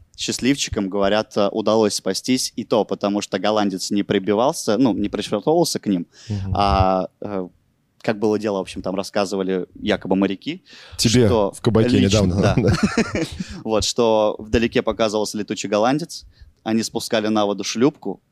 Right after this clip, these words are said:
Speaker 1: шлюпка с пиратами, с м-, с матросами, э, подплывала, и на борт просто без, ну, без всякого предупреждения закидывали бочку с письмами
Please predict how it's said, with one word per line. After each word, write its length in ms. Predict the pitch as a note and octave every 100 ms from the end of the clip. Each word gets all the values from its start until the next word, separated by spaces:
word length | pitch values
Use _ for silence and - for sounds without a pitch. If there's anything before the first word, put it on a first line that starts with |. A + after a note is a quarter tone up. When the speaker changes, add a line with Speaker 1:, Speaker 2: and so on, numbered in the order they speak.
| -
Speaker 1:
шлюпка 400 | - A#2+ - G#2+
с 60 |
пиратами, 720 | - G#2+ G#2 - F#2+ F2+ F#2 F#2+
с 180 | - G#2+
м-, 240 | G#2 G#2
с 100 | -
матросами, 520 | G#2+ - F#2+ - E2+ - _ -
э, 140 | G2 F#2
подплывала, 640 | G#2+ - A2 G#2+ C#3+ C#3+ F#2 _ _ _ _ -
и 320 | A2 A2 G#2+
на 240 | - A2+ C3+
борт 320 | B2+ G2 - _ _ _ -
просто 340 | A#2 C3 -
без, 320 | G2+ G#2+ -
ну, 240 | A2+ B2+ F2+
без 220 | - G#2+
всякого 380 | A2 - G2 F#2+
предупреждения 580 | G2+ G2+ F#2+ F#2+ A#2+
закидывали 600 | G2+ G2+ A#2 A2 G#2 G#2
бочку 380 | G2 G2+ G2 -
с 80 | -
письмами 480 | - G#2 F#2 F2